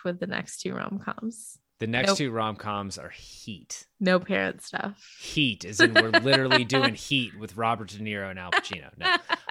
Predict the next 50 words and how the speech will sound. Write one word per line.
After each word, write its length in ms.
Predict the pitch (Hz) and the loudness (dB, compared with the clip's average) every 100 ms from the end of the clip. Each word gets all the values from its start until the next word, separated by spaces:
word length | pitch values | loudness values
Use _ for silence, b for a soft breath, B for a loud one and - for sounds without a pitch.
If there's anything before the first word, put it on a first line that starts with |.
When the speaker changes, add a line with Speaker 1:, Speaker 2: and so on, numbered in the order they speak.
| 311 | -4
Speaker 2:
Um, 640 | - 120 117 107 101 92 80 - | -2 2 2 2 0 -6 -12 -10
yeah, 260 | 123 98 90 | -4 -2 -2
we, 240 | 107 113 | -4 -6
we've 280 | 113 120 107 | -4 -4 -2
got 320 | 117 107 - | 0 0 -2
two, 580 | - 123 113 101 95 85 _ _ _ _ _ _ _ _ | -4 -2 -2 -4 -8 -12 _ _ _ _ _ _ _ _
without, 480 | 113 120 143 165 107 | -4 2 6 6 4
without 360 | 127 131 156 - | 0 2 2 0
spoiling 480 | - 127 117 101 | -2 0 0 -2
'em, 160 | 90 87 | -6 -8
'cause 160 | - 104 | -8 -8
again, 280 | 98 107 92 | -4 -4 -4
folks, 280 | 101 92 - | -6 -8 -10
if 120 | - | -12
you 80 | 101 | -10
wanna, 240 | 95 87 76 | -8 -10 -14
if 120 | - | -10
you 100 | 120 | -4
wanna 160 | 123 104 | -2 0
know, 380 | 98 92 87 82 _ - | -2 -4 -6 -10 _ -8
either 240 | 95 90 | -6 -8
join 240 | 85 104 98 | -6 -4 -4
the 40 | |
Patreon 520 | 87 110 92 95 87 85 | -6 -6 -6 -8 -8 -10
or 100 | 82 | -12
just, 240 | 78 - | -10 -10
like, 140 | 76 - | -10 -14
look 200 | 92 87 | -16 -14
at 60 | 73 | -12
our 120 | 80 | -12
tweets, 360 | - 90 78 - | -12 -14 -12 -14
'cause 140 | 87 | -14
I 80 | 85 | -14
think 200 | 87 82 | -14 -18
we've 120 | 80 | -18
tweeted 280 | - 65 52 | -14 -14 -14
'em 100 | 60 | -16
out. 180 | 60 - b b b b - | -18 -20 b b b b -4
But 300 | 120 110 95 - 415 415 _ - | 4 4 4 -2 0 0 _ 0
Speaker 1:
<laughs> 400 | 294 - - 120 | 2 2 -2 -2
Speaker 2:
the 100 | 123 | 2
next 380 | 135 160 - - | 6 6 6 2
two, 120 | 147 | 0
the 100 | 135 | 4
next 240 | 156 190 | 4 4
two 160 | - 160 | 6 4
we're 100 | 127 | 4
talking 320 | 131 117 104 | 2 2 0
about 360 | 98 95 90 - | -4 -2 -4 -6
are 440 | 95 92 85 69 | -8 -8 -10 -14